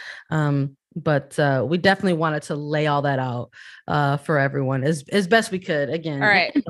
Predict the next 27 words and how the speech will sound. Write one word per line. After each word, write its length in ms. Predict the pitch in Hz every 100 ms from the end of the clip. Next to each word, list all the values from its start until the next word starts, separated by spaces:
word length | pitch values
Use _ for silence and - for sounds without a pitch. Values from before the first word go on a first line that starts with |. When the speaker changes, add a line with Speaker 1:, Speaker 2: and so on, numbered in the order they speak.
| 156 - 262
Speaker 1:
N 80 |
W 200 | 240 208
S 120 | 240 185
L 60 |
Speaker 2:
Can 80 | -
I 40 | 160
put 40 |
Speaker 1:
math 80 | 151
is 60 | -
hard, 400 | 170 156 151 147
y'all. 300 | 160 156 156
Speaker 2:
It 40 | 160
Speaker 1:
I 80 |
mean, 100 | 190 202
Speaker 2:
is. 80 | 247
Speaker 1:
this 40 | 277
is 40 |
really, 480 | 196 247 233 190 185
quite 240 | 165 185 180
frankly, 560 | 175 180 170 170 165 - - _ _ _ -
kind 240 | 180 208
of, 80 | 254
it 140 | 254
feels 300 | 247 233 240
like 200 | 240 233
the 100 | 196
first 720 | 196 - 175 185 196 - -